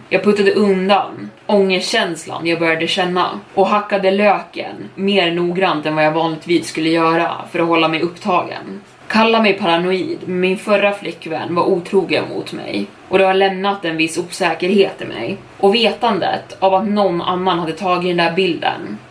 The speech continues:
och faktumet att hon inte svarade på det S M S et när jag frågade henne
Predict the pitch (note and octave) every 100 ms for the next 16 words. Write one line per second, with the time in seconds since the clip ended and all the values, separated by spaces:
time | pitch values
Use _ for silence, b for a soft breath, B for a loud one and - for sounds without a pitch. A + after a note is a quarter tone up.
0 | - - - F#3+ A#3+ A3+ - A3+ E3 -
1 | E3 F#3 F#3+ D#3+ - G#3 F#3 G3+ F#3+ F#3
2 | F3 F3 E3 G3 - G#3 G#3+ - F3+ -
3 | F3+ D#3+ - F#3+ F#3 F#3+ F3 E3 - -